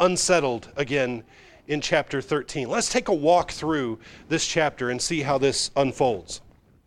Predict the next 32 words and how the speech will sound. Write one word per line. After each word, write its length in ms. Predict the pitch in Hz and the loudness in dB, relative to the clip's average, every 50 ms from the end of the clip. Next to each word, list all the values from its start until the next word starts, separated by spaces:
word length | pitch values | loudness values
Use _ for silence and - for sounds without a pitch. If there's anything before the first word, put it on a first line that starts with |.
| _ _ _ _ _ - - | _ _ _ _ _ -16 -4
Verse 340 | 147 170 214 202 - - - | 4 6 6 6 6 4 2
one 220 | 170 175 165 151 | 4 4 4 4
of, 240 | 139 113 - - - - | 2 -2 -4 -6 -4 -2
of, 240 | 143 135 120 113 - - | -2 -2 -2 -4 -2 0
of 240 | 139 135 127 113 104 - - - | 0 0 0 -2 -8 -16 -12 -4
thirteen, 400 | - 170 151 120 - 151 135 120 | -2 -2 -2 -2 -2 -2 -2 -2
if 140 | 117 - - | -2 -4 -8
you're 80 | 131 | -6
following 400 | - - 151 139 135 123 120 120 | -2 0 0 0 0 0 -2 -2
along. 260 | 113 117 117 110 104 - - - - - - - - - - - | 0 0 0 0 0 -4 -8 -14 -16 -16 -16 -16 -16 -16 -18 -10
Saul 520 | - - - - - 233 233 240 247 240 220 | -6 -4 -2 2 6 6 8 8 8 6 6
reigned 520 | 165 170 165 151 147 143 143 165 160 143 - _ _ | 6 4 4 4 4 2 0 -2 -4 -6 -10 _ _
one 360 | - 127 139 165 185 190 190 170 | -12 -2 2 4 4 4 4 2
year, 420 | 139 127 120 113 110 113 131 135 - _ _ - - _ _ | 0 0 0 0 0 0 -2 -6 -10 _ _ -20 -20 _ _
and 220 | - 160 175 170 185 | 0 2 2 4 4
when 120 | 202 190 | 4 4
he 60 | 185 | 4
had 160 | 180 160 143 | 2 2 4
reigned 240 | 156 170 170 165 165 | 2 4 4 2 0
two 200 | - - 240 247 | -2 -2 -2 -2
years 280 | 233 220 214 190 156 - | 0 0 0 0 2 2
over 260 | 185 170 147 151 151 | 2 2 2 2 2
Israel, 600 | 175 170 147 - 120 123 120 117 117 120 127 - - - - - - _ _ | 2 0 0 -2 -2 -2 0 0 0 0 -2 -4 -10 -20 -20 -20 -20 _ _
Saul 300 | - - 196 196 185 180 | -2 2 4 4 4 4
chose 340 | - - 208 202 196 196 - | 2 2 2 4 2 2 0
for 120 | 175 170 | 0 0
himself 400 | 165 165 160 - 175 160 147 - | 0 -2 0 0 0 0 0 -2
three 260 | - - 175 190 185 | -4 -6 -4 -4 -2
thousand 480 | - - 165 151 147 135 135 147 135 135 | 0 2 2 4 2 2 0 -2 -2 0
men 360 | 143 139 123 113 107 98 98 - _ _ | 0 0 0 0 -4 -6 -10 -16 _ _
of 360 | - 131 131 127 117 95 - - | 0 0 0 0 0 -4 -8 -6
Israel. 440 | 143 151 139 - - 117 92 87 | -4 -4 -4 -4 -6 -8 -8 -10